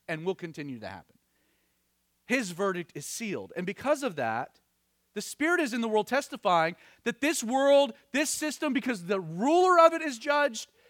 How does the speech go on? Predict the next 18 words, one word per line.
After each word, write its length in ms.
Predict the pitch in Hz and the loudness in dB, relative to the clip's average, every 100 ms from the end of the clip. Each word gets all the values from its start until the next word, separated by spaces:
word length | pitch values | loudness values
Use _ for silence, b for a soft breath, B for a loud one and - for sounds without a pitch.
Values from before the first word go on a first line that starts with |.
| b 196 | b -6
the 80 | |
status 420 | - 247 226 226 - | -2 2 2 2 -6
quo 240 | 226 208 | -2 0
will 120 | 175 | 0
not 200 | 170 165 | -2 0
last 320 | 165 190 - | 0 -2 -4
forever. 480 | - 165 175 190 202 _ _ _ _ _ _ _ _ b b b - | -8 -6 -6 -8 -16 _ _ _ _ _ _ _ _ b b b 2
A 100 | 214 | 2
reckoning 800 | 175 247 254 254 196 120 85 65 _ _ _ _ _ _ - | 4 0 0 -4 -6 -8 -12 -20 _ _ _ _ _ _ -6
is 160 | 185 | -4
on 160 | 185 185 | -2 -4
the 80 | 160 | -6
horizon. 580 | 151 135 113 104 - _ _ _ _ _ _ _ _ _ _ _ _ _ _ _ _ 277 | -8 -4 -4 -6 -14 _ _ _ _ _ _ _ _ _ _ _ _ _ _ _ _ -2
Even, 480 | 330 359 339 202 - - | 0 0 -2 -6 -10 -4
even 320 | 285 359 339 | -2 -2 -4
people 360 | 285 285 277 233 | -2 -2 -2 -2
that 140 | 233 | 0
are, 220 | 214 202 | 0 0